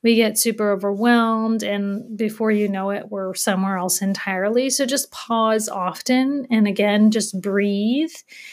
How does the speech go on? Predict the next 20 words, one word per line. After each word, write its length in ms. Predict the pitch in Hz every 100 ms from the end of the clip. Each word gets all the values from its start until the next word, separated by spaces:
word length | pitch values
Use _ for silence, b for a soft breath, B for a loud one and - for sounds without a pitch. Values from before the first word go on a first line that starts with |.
| B
and 260 | - 247 220
maintain 1000 | 233 226 240 269 - - 226 214 208 214
good 460 | 214 233 226 190 175
boundaries, 1300 | 175 180 208 208 208 170 143 95 - - - - - _
right, 300 | 196 185 196
around 680 | 214 208 202 196 202 202 202
the 100 | -
conversation. 1200 | 208 - 208 190 180 - 202 - - 254 294 330 330 B B B -
Um, 600 | 233 220 214 208 214 220 - -
and 140 | 320 359
also, 460 | 453 - 262 220
like, 300 | 240 277 285
don't, 340 | 330 349 392 330 -
you 140 | 285
know, 260 | 254 226 220
if 180 | 269
it's 160 | 285 330
an 120 | 370
angry 340 | 349 330 277 240
person, 760 | - 214 208 220 202 220 294